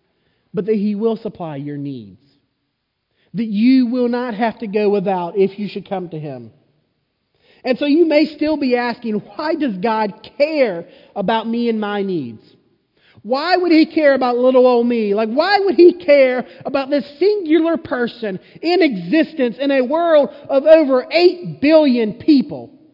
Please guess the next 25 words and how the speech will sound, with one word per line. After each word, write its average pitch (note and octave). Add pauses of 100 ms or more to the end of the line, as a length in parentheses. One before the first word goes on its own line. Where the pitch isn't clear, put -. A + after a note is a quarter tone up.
(360)
Why E4
would E4+
He C#4
care?" D#3 (2250)
Well, G3
doesn't G3+
a D#3+
father D3
care D3
for C#3+
the B2+
needs C3+
of B2
his A#2
son? B2+ (2000)
Doesn't G3+
a F3+
father E3+
care D#3+
for D#3+
the C#3+
needs C#3+
of C#3
their C3
child? E3+